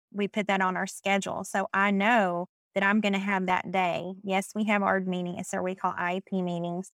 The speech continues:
Yes, we have referral meetings and we have all those other things, but this is very important to my campus. And so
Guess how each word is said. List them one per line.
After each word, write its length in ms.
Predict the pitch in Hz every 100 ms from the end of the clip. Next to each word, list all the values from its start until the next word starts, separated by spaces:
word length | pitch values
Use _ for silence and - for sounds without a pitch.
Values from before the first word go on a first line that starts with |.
| _ _ _ -
Yes, 300 | 180 185 -
we 100 | 214
have 300 | 208 196 185 -
referral 480 | 196 - 185 185 180
meetings 440 | 185 180 180 190
and 80 | 190
we 80 | 185
have 180 | 185 180
all 100 | 175
those 220 | 180 185
other 240 | 175 180 -
things, 400 | 311 240 196 -
but 160 | 196 202
this 180 | 226 226
is 120 | 202
very 300 | 196 190 180
important 480 | 185 - - 196 185
to 100 | 196
my 140 | 180
campus. 680 | - 196 190 - - 196 -
And 220 | 190 185
so 360 | - 185 175